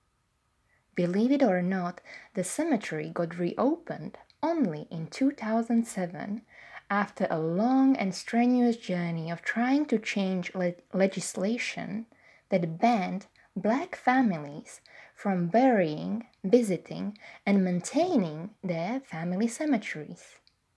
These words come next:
There is a woman I'd like to tell you about. She passed away not too long ago. She called herself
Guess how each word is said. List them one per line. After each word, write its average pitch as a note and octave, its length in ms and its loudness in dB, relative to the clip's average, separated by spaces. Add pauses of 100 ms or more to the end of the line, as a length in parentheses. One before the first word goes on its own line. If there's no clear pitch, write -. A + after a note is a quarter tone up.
(1160)
There A#3 180 4
is D#4+ 140 0
a A#3 80 4
woman F3 500 2
I'd F3 160 -4
like F#3 200 -4
to F#3+ 100 -10
tell G3 300 -4
you F3 160 -2
about. E3 520 -10 (1300)
She - 160 -4
passed B3 460 -4
away F#3 300 -2
not A#3+ 500 0
too F#3+ 220 -4
long E3+ 260 -4
ago. D#3+ 440 -12 (1500)
She D#4 260 0
called B3 440 0
herself D#3 760 -10